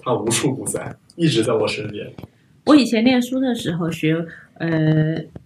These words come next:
Speaker 2: 《滕王阁序》的时候，我只会觉得这个骈文写得非常的美，但是我也觉得他写得很棒，但是没有非常切身的感受。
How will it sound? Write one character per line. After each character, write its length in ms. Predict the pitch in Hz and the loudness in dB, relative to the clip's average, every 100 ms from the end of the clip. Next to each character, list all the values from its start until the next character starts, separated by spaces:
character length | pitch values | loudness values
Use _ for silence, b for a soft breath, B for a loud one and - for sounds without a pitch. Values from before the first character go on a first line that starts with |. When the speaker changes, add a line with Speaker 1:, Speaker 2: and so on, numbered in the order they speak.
| _ - - - - - - _ - | _ -20 -20 -20 -20 -20 -20 _ -18
Speaker 2:
《滕 180 | - 190 | -8 0
王 180 | 196 196 | 2 4
阁 160 | 175 175 | 2 0
序》 240 | - 262 | 0 -2
的 140 | 185 | 0
时 180 | 156 - | -4 -8
候， 160 | 160 151 | -4 -2
我 240 | 135 135 | 0 -2
只 220 | 131 - 190 | -2 0 0
会 340 | 147 - 233 | 0 0 2
觉 120 | 180 | 2
得 80 | 180 | 0
这 120 | 180 | 0
个 100 | 208 | -2
骈 260 | 190 - 156 | -4 -4 -4
文 180 | 170 160 | 0 0
写 120 | 170 | 0
得 80 | 143 | 0
非 160 | 156 190 | 0 -2
常 160 | 196 160 | -2 0
的 80 | |
美， 360 | 180 170 - 104 - | 0 2 0 -6 -6
但 160 | 208 | -4
是 240 | 202 196 165 B B | -2 -4 -4 B B
我 100 | 247 | 6
也 80 | 190 | 8
觉 80 | |
得 80 | 185 | 6
他 160 | 190 226 | 4 0
写 140 | 202 | 0
得 80 | 160 | -2
很 180 | - 151 | 0 -2
棒， 340 | - 196 156 160 B B | 0 0 0 -2 B B
但 80 | 233 | -2
是 80 | 233 | 0
没 120 | 185 | 0
有 260 | 208 202 - - - - | 0 -2 -4 -12 -16 -6
非 120 | - 262 | 0 2
常 160 | 190 | 2
切 220 | - 240 | 0 -4
身 120 | 202 180 | -2 -2
的 120 | 180 | -2
感 260 | 180 - 147 | -2 -2 0
受。 240 | 165 156 | 0 -2